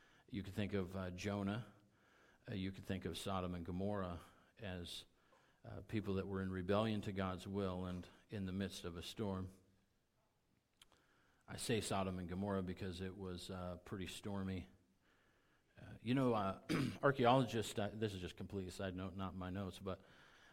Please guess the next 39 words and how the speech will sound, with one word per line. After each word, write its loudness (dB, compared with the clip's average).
archaeologists, 10
uh, 8
have, 8
have, 8
uh, 4
kind 10
of 10
equated, 6
in 2
a 0
sense, 4
uh, 4
what 8
happened 8
at 0
Sodom 6
and 2
Gomorrah 4
to -2
an 0
atomic 0
bomb 0
going -6
off. -12
That's 6
how 8
heavy 6
God's 4
judgment -2
was -4
on -6
those -6
two -8
cities -6
for -2
their, -4
for 6
their 4
wickedness. -4